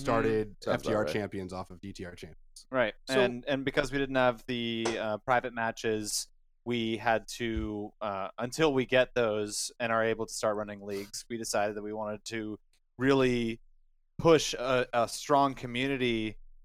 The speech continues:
Speaker 3: and start a podcast, just talk about it every single week because we, we do love this game.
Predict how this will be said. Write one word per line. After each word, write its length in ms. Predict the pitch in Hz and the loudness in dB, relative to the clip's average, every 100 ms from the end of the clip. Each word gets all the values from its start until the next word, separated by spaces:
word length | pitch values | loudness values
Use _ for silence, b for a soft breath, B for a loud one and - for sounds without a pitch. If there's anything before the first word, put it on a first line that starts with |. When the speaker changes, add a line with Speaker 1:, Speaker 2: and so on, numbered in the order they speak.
| - | -6
Speaker 3:
and 440 | 117 117 113 107 - - - | 0 2 0 -8 -14 -16 -10
start 340 | - 143 143 | 2 6 6
a 60 | 135 | 6
podcast, 640 | 127 110 - 120 92 - | 4 2 2 -2 -2 -2
just 240 | 143 131 - | -4 -6 0
talk 320 | 139 139 147 | 4 4 4
about 300 | 131 123 117 | 2 4 4
it 100 | 117 | 2
every 240 | 120 120 120 | 0 0 -2
single 400 | - 113 104 101 | -6 -6 -6 -6
week 160 | 110 - | -8 -10
because 280 | 110 117 107 | -10 -8 -8
we, 160 | 117 104 _ 120 | -10 -12 _ -20
we 80 | - | -8
do 220 | 127 139 | -2 0
love 280 | 117 117 104 | 4 4 4
this 220 | 101 98 | 0 -6
game. 320 | - 107 95 | -6 -8 -8